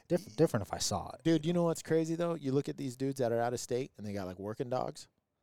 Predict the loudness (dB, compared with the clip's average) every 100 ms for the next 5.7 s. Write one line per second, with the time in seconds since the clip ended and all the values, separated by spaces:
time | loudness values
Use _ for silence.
0 | -12 -6 -4 -4 -8 _ _ -4 0 2
1 | 0 -4 _ _ -6 2 2 4 6 6
2 | 6 2 -2 -10 -6 -6 -6 _ _ -8
3 | -6 -2 4 6 8 6 4 4 2 4
4 | 4 6 4 4 2 4 4 2 4 4
5 | 4 4 2 2 2 2